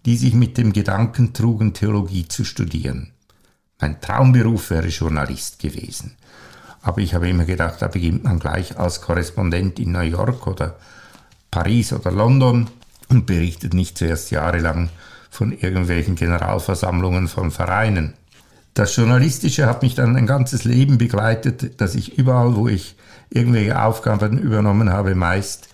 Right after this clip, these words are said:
die Seite Publikationsorgan, das, was man schriftlich verfasst, als meine Aufgabe betrachtet habe und gern gemacht habe.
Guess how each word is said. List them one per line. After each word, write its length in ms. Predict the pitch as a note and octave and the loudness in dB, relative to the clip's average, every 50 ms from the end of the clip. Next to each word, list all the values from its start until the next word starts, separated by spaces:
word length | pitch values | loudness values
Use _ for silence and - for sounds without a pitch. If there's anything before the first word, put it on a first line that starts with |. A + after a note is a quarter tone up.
| - - - - - _ _ _ _ - | -20 -20 -20 -20 -20 _ _ _ _ -4
die 100 | - G#2 | -4 -2
Seite 580 | F2 F2 G2 F#2 F2+ G2+ G2+ - - - F#2+ F#2 | -2 0 0 0 0 0 -2 -4 -4 -2 -2 -2
Publikationsorgan, 1700 | - - - G#2 G2 G2+ G2 - F2+ F2+ - - - G#2 G#2 G#2+ A#2 A2 G#2 - - G#2+ G2+ G#2 F#2+ G2+ G2 G2 G2+ G2 G2+ G#2 A2 G#2 - - - - - - _ _ - _ | -2 -2 -2 0 0 -2 0 0 -2 -4 -4 -4 -2 0 2 2 2 2 0 0 -2 0 0 0 0 0 0 0 0 0 2 0 0 -2 -4 -8 -16 -20 -20 -20 _ _ -10 _
das, 220 | - G#2 G2+ - | -2 -2 -2 0
was 220 | - G2+ F2+ - - | -2 -2 -2 0 0
man 360 | A#2 G#2 F#2+ F#2+ G2 F2+ - - - - _ _ _ _ _ | 0 2 2 2 0 -2 -4 -8 -18 -20 _ _ _ _ _
schriftlich 1000 | - - - A#2 B2 B2 - - - - G2+ A2 A2 - - - - - - - - | -6 -2 0 0 0 0 -2 -8 -4 -2 0 0 0 -2 -8 -14 -18 -18 -20 -20 -20
verfasst, 720 | - - - G#2 - - G#2+ G#2 F#2+ - - - - - - _ _ | -8 -6 -6 -4 -2 -2 -2 -2 -2 -4 -8 -12 -16 -20 -20 _ _
als 200 | - G2 E2+ - | -2 -2 0 0
meine 400 | C#3 B2 G#2 G2+ A2 A#2+ - - | 0 2 2 2 2 2 2 2
Aufgabe 520 | A2 A2+ - - - G#2 G2 G2+ G2+ G#2 | 0 0 -2 -2 -2 0 0 0 0 -2
betrachtet 680 | F2+ - G2+ - - F#2 G2+ G2 - - - G#2+ F2 - | -2 -2 -4 -4 -2 -2 -2 -2 -4 -6 -6 -6 -4 -2
habe 360 | - F#2+ F#2 F2 F2+ F#2+ E2+ - - - - - - - _ _ _ _ | -2 0 0 0 0 0 -2 -4 -8 -16 -20 -20 -20 -20 _ _ _ _
und 260 | - A2 G2 F2 - - | -2 0 0 0 -2 -2
gern 300 | - F2+ F2 F#2+ G#2 F2+ | 0 0 2 2 2 0
gemacht 500 | F2+ E2+ F2 E2 D#2+ - - - - - | 0 0 0 0 -2 -4 -8 -10 -8 -8
habe. 340 | D#2 - - - - - | -6 -6 -6 -6 -8 -12